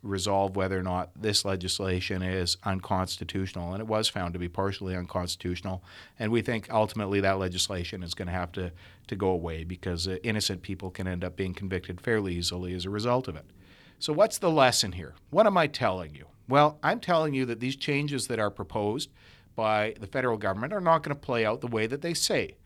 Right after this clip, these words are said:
They're gonna play out very differently. They're gonna play out where you and I, taxpayer, are going to be paying to litigate all of these issues, uh, all the way up. Some innocent people are gonna end up convicted. That's gonna be very unfortunate. We're gonna be litigating these issues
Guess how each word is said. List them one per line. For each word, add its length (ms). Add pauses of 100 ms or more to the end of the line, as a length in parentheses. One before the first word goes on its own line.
(320)
They're 120
gonna 120
play 220
out 140
very 240
differently. 600
They're 140
gonna 140
play 260
out 160
where 180
you 360
and 100
I, 220
taxpayer, 800 (260)
are 140
going 300
to 80
be 120
paying 560
to 280
litigate 500
all 180
of 80
these 220
issues, 500 (420)
uh, 300 (160)
all 160
the 80
way 180
up. 220
Some 240
innocent 340
people 280
are 80
gonna 160
end 180
up 140
convicted. 500
That's 240
gonna 180
be 120
very 300
unfortunate. 680 (300)
We're 160
gonna 280
be 180
litigating 640
these 160
issues 360